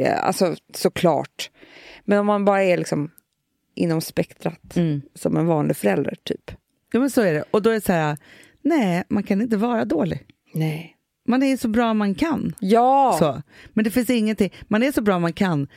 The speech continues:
Speaker 2: men man kan inte vara dålig.
Speaker 1: Nej.
Speaker 2: Om man inte gör något olagligt.
Speaker 1: Nej, men det är det jag menar.
Speaker 2: Ja.
Speaker 1: Ja.
Speaker 2: Men liksom, eller psykiskt sjuk, eller alltså, såna saker. Men det är vi ju inte.
Speaker 1: Nej.
Speaker 2: Utan vi är ju bra mammor.
Speaker 1: Ja.
Speaker 2: Alltså, så. Men just det där också att bara så här, sluta hålla på
Speaker 1: Men
Speaker 2: och
Speaker 1: vad är en
Speaker 2: skulda
Speaker 1: bra
Speaker 2: med det.
Speaker 1: mamma? Bra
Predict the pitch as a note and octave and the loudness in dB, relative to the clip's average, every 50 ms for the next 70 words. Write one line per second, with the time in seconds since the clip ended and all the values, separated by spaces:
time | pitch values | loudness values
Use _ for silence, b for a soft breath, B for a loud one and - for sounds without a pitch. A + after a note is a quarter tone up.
0 | b b _ E3 D#3+ D#3 D#3 D3 C#3+ - D3+ D3+ C#3 C3 - D#3+ D#3+ E3+ F#3+ E3+ | b b _ 0 0 0 0 0 0 0 0 0 0 -2 -2 -4 -2 -2 -2 -2
1 | D3+ E3 F#3 F#3+ - _ _ _ G3+ G3+ A3+ C4 - - _ _ _ _ _ _ | -2 -4 -4 -8 -12 _ _ _ -2 -2 -2 -4 -6 -10 _ _ _ _ _ _
2 | _ _ _ _ - E3+ F3 E3+ D3 - D3+ C#3 B2+ B2+ - - C#3+ C#3 C3 C#3+ | _ _ _ _ -2 0 0 0 0 0 0 0 0 -2 -2 -2 -2 -2 0 -2
3 | E3 G#3 G#3 E3 A3+ B3 B3+ C4 B3+ A3+ A#3+ F3+ - C3 A#2+ F#2 C2+ C2 - E3 | -2 -2 0 2 2 2 4 2 2 2 2 2 2 2 2 0 0 -2 -2 -2
4 | F3+ - B B B B B - - F#3+ G#3 G#3 G#3 - F#3 F3 F3+ E3+ E3 D#3 | -4 -6 B B B B B 0 0 2 2 2 2 0 2 0 2 2 0 0
5 | - - D3 C#3+ - D3 - - G#3+ A3 G#3+ F3 - - D#3+ D3+ D3+ D3 D#3+ D3 | 0 -2 -2 0 -2 -6 -2 0 0 0 0 -2 -2 0 0 0 2 0 0 0
6 | E3 E3 - - E3 - E3+ D#3+ - E3 C#3+ - C#3 C3+ C3+ B B B B B | 0 -2 -2 -2 0 0 0 0 0 -2 0 0 0 -2 -2 B B B B B
7 | _ F3+ F3 E3+ G#3+ G3+ D#3+ C3+ C#3+ F3+ F#3+ F3 D#3 C#3+ - - B B B B | _ -2 0 0 0 0 0 0 0 0 0 0 -2 -4 -6 -12 B B B B
8 | _ _ _ _ _ - F3 D#3+ A#2 C3+ F#3+ A3 F3 D#3+ D#3 D#3+ D#3 E3+ F#3+ G#3 | _ _ _ _ _ -2 0 2 4 4 4 4 4 2 2 0 0 0 0 0
9 | F#3 E3+ D3+ C#3 C#3+ - - G1+ - - - F3 E3 G3 B3+ D4 C4 G3 - F3+ | 0 0 0 0 0 -2 -4 -4 -4 0 2 4 4 4 4 4 4 2 0 0
10 | - D#3 C3+ C#3+ B B B B B B - G#3 A3 A3 G#3 A3 G3+ - - G#3+ | 0 -2 -2 -2 B B B B B B -2 0 0 2 0 0 -2 -2 -2 0
11 | F#3 F#3+ F3+ E3+ E3 - - F3 E3 - - F#3 E3+ D#3+ - - D3 C#3 C3+ b | 2 2 2 2 0 0 -2 -2 -2 0 0 0 0 0 0 0 0 0 -2 b
12 | b b b b b b b - - - - A3 G#3+ G#3 F3+ - - F#3 E3 E3+ | b b b b b b b -18 -12 -4 0 2 2 2 0 0 -2 0 0 2
13 | E3+ E3 - - A#3 A3+ A#3 C4 C4+ B3 B3 - B3+ B3 A#3+ A3+ A#3+ B3 B3 B3 | 0 -2 2 2 2 4 4 4 4 4 4 4 4 4 4 4 4 4 4 4
14 | B3 B3+ C#4 D4 C#4+ B3+ B3 A#3 A#3 A#3 A#3+ B3 | 4 4 4 2 2 2 0 0 0 -2 -2 -6